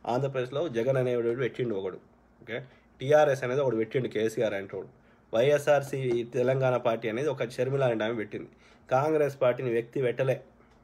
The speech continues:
అందరు వచ్చి గుమిగూడి congregation of people, అందరు ఉమ్మడి జక్కడు నీలాంటి వాళ్ళని అందరు కలిస్తే కాంగ్రెస్ అయింది.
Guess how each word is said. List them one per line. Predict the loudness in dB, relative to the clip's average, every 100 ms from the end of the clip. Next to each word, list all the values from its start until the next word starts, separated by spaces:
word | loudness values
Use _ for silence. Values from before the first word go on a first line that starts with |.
| _ _ _ _ _ _ _ _ _ _ -12
అందరు | -6 -4 -2 2 4 4
వచ్చి | 2 -4
గుమిగూడి | -4 -2 0 -2 -2 -8 -16 _ _ _ -2
congregation | 0 2 0 0 0
of | -2 -2 -6
people, | -4 -6 -6 -6
అందరు | -4 0 0 0
ఉమ్మడి | 0 -2 -2
జక్కడు | -2 -2 -2
నీలాంటి | 0 0 0 0
వాళ్ళని | 0 0 0
అందరు | 0 0 0
కలిస్తే | -2 -2 0
కాంగ్రెస్ | 0 0 -2 -4
అయింది. | -10